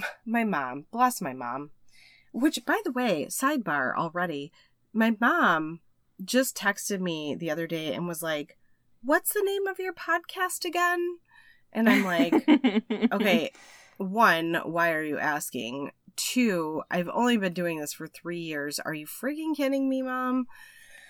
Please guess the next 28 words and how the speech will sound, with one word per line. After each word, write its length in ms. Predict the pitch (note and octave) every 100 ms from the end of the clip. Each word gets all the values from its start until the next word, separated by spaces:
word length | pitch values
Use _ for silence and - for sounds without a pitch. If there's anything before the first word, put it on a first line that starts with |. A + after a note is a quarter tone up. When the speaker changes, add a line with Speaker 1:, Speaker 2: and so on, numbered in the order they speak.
| - - -
Speaker 1:
Oh, 60 | A#3+
I'm 240 | B3+ A3
Speaker 2:
Also, 220 | F#3+ G3+ -
Speaker 1:
gonna 100 | B3
Speaker 2:
we 80 | C4+
know 200 | C4 C#4+
that 120 | D#4+
she's 240 | B3 A3+
just 180 | A3 G#3+
asking 360 | F#3 F#3 G#3 G3+
'cause 160 | G3
she 300 | - G#3 A3 -
was 140 | F3
telling 380 | - E3 E3+ G3
someone 260 | G#3+ G#3 G#3+
about 320 | G#3+ G#3+ A3+
it, 160 | A#3
not 220 | F#3 E3+ F3
because 260 | F3 D#3+
she's 180 | - D#3
gonna 200 | D3+ D#3
listen 260 | D3+ - D3
herself. 460 | C#3+ - C#3+ - _ -
Speaker 1:
Exactly. 840 | G#3+ F3+ F3+ E3+ - - E3+ E3 _ _ -
<laughs> 80 | E4+ F4 - - - -
But 140 | - G#3
anyway, 480 | G3+ G#3 F3+ D3+ C#3+
so 320 | - - B3+